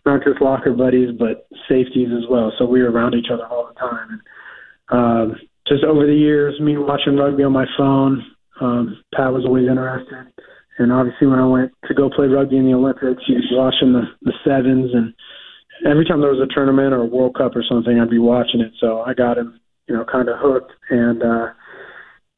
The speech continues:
you know, that was early on. And then over the years, we finally got this opportunity with the M L R. And, um, you know, outside of my bias towards rugby, it wa-, it was a good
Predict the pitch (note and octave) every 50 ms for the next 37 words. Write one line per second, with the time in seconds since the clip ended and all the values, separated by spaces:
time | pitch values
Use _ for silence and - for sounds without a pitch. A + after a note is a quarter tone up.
0 | _ _ - C3+ B2+ A#2 A#2 A#2+ B2 B2 B2 B2 A2+ B2 A#2+ B2+ B2+ B2 B2 A#2+
1 | A#2+ B2+ C3 B2+ B2 A#2+ A#2 A#2+ A#2+ A#2+ B2 A#2+ A#2 A#2 A#2 A#2+ A#2+ B2 A#2+ B2
2 | B2 A#2+ A#2 - _ _ _ _ _ _ _ _ - - - B2 A#2+ B2 A#2+ A#2+
3 | B2 A2+ A#2+ A#2 A#2+ B2+ A#2 - B2 A#2+ A2 - A2 - - C3+ B2 A#2+ A#2+ B2
4 | A#2 B2 A#2+ A#2+ A#2 A#2 A2+ A2 A#2 B2 C3 C3 B2+ B2 A#2+ A#2 A2+ A2 - -
5 | _ - - - - - - _ - C3 A#2+ A#2 A#2 A2 G#2+ G#2+ - - _ _
6 | - C#3+ B2+ B3 C#3 C#3+ C#3 - D3+ C3+ C3 B2 C3 B2+ B2 B2+ C3 C3 C3 B2+
7 | A#2+ - - C#3 C3 B2 A#2+ B2+ C3+ C#3+ D3+ C#3+ - C3 B2+ B2+ B2 - - _
8 | _ - C#3 B2+ C#3 D3 D#3 D3 C#3 C3+ C3 B2+ C3+ C3+ C3+ C3 C3 A#2+